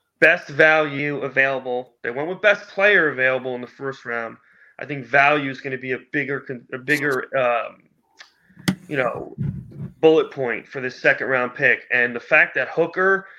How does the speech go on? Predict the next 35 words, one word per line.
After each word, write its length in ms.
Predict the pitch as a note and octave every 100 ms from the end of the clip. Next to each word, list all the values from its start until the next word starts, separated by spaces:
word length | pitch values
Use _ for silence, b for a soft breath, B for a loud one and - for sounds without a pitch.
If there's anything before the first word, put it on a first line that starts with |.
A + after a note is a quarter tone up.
| B B -
and 320 | D3+ E3 F3
or 260 | D#3+ E3+ E3+
Levis 560 | D3+ D#3 C#3 C3 - -
are 180 | C3+
gonna 180 | C3+ C#3+
be 180 | C#3 D3+
there 260 | C#3+ C3 A2
at 60 |
forty-one, 1120 | - - F#3 G3+ G#3+ F3+ G3+ F#3+ C#3 C3 C3+ - _ _ _ _ _ -
I 80 | C#3
think 160 | D3+
they're 100 | C#3+
gonna 120 | C#3
say, 220 | C3+ C#3+ C#3
"Listen, 320 | C#3+ - B2
it's 220 | C3+ C#3
a 60 | B2+
need. 600 | A#2 C3+ D3+ E3+ F#3 F#3 _ b b b b -
If 160 | C#3+
we 80 | C#3
get 220 | C3+ D#3+
rid 80 | E3+
of 120 | E3
Tannehill 400 | F#3 F3+ F3 F3
after 180 | E3 E3
Ju-, 320 | D3 F3 E3+ D3
June 260 | D#3+ F#3
first, 420 | D3 F3+ F3+ F#3
we're 80 | D3
gonna 140 | C3+ C3+
save 280 | - D3
up 120 | C3+ B2
more 400 | B2+ C#3+ F3+ F#3
money." 500 | D#3 E3 G#3 G#3+ - _ _ _ _
And 600 | C#3+ C#3+ C#3 C3 C3 C3